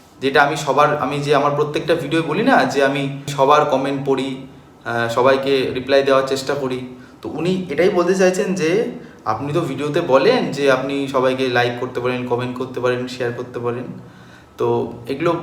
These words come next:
আমরা সবাই করি, কিন্তু আপনি কারোর কমেন্ট বা ইয়েতে রেসপন্স করেন না। আচ্ছা, এটার কতটা সত্যি কি কতটা মিথ্যে আপনারাই দেখুন না, আসুন দেখি। আচ্ছা, এইবার আমি আমার চ্যানেলে গেলাম,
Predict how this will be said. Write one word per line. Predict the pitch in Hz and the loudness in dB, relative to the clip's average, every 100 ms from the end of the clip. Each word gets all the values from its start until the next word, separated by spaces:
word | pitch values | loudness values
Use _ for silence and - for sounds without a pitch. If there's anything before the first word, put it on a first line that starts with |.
| - - 123 - - - | -8 -10 -10 -12 -16 -6
আমরা | 131 143 143 | 2 4 2
সবাই | - 139 165 160 | 0 2 2 2
করি, | 160 | -2
কিন্তু | 180 160 156 | -2 -4 2
আপনি | 151 143 160 | 2 2 2
কারোর | 147 156 185 190 | 4 4 2 0
কমেন্ট | 139 139 143 | -2 -2 0
বা | 143 | 0
ইয়েতে | 143 143 180 | 0 0 2
রেসপন্স | 139 139 139 131 | 0 0 -4 -2
করেন | 127 113 110 | -4 -4 -6
না। | - - - - - - - - - | -12 -14 -20 -20 -20 -20 -20 -8 -4
আচ্ছা, | - | -2
এটার | 147 170 202 196 190 - | -2 2 4 6 2 0
কতটা | 160 180 190 | 0 2 2
সত্যি | 190 170 170 - 190 190 - - - | 0 -2 -6 -6 -4 -4 -8 -18 -20
কি | - 160 156 | -14 -6 -2
কতটা | 147 160 | 0 0
মিথ্যে | 156 156 151 170 165 - - - - | -2 -6 -8 -8 -8 -14 -20 -20 -4
আপনারাই | - 208 220 | -2 2 4
দেখুন | 220 202 190 | 4 2 -2
না, | 117 | -2
আসুন | 120 170 156 151 120 | -2 -4 -8 -12 -6
দেখি। | 139 147 - - - - - - | -6 -6 -16 -20 -20 -20 -20 -6
আচ্ছা, | 127 127 104 95 - - - - - - - - - - | -4 -2 -6 -8 -16 -20 -20 -20 -20 -20 -20 -20 -20 -4
এইবার | 175 220 202 | 2 4 4
আমি | 196 | 4
আমার | 185 190 | 2 2
চ্যানেলে | 175 135 139 | 0 -2 -2
গেলাম, | 127 123 | 0 -2